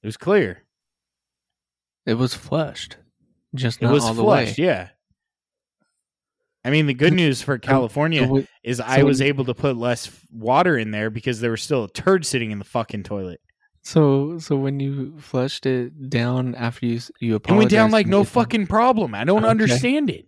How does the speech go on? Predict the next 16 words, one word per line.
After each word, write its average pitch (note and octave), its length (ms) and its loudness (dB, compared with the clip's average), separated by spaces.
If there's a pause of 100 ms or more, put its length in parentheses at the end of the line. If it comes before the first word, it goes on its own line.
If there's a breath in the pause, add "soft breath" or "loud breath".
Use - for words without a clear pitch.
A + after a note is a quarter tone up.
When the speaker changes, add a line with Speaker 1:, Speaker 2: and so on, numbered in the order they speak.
Speaker 2:
I C#3 60 -6
was C3 160 -2
gonna C3 200 2
say, A#2+ 220 -2
it B2 80 -2
didn't C3 180 2
Speaker 1:
Fucking A3+ 300 2
Speaker 2:
leave A#3+ 120 2
a C#4 40 2
skid D4+ 120 0
Speaker 1:
weird. B2 160 0
Speaker 2:
mark C3+ 320 0
or C#3+ 60 2
anything. D3 420 -2 (120)
<laughs> - 120 -20
Speaker 1:
No. C4 720 0